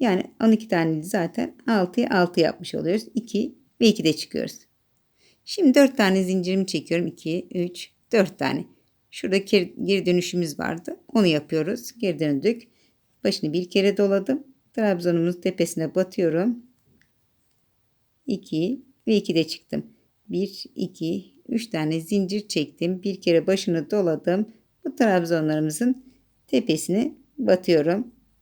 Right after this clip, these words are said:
Buraya üç tane aynı şekilde yapıyorum trabzonumu. İki,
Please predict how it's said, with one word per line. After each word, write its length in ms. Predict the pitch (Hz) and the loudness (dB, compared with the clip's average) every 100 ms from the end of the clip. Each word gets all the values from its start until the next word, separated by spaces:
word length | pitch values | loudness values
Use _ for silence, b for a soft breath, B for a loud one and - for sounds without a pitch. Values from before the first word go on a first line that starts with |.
| _ | _
Buraya 220 | 220 190 | 2 2
üç 280 | 190 226 - | 2 -2 -2
tane 300 | - 156 160 - | 0 0 0 0
aynı 240 | 196 190 | 0 0
şekilde 460 | 175 202 - 165 160 | 0 -4 -4 -2 2
yapıyorum 480 | 208 180 175 156 151 | 2 2 2 2 2
trabzonumu. 600 | 156 151 139 156 156 143 _ _ _ _ _ _ _ - | -2 -4 -4 -4 -4 -6 _ _ _ _ _ _ _ -12
İki, 560 | - - - 170 226 | -12 -10 -6 -4 -6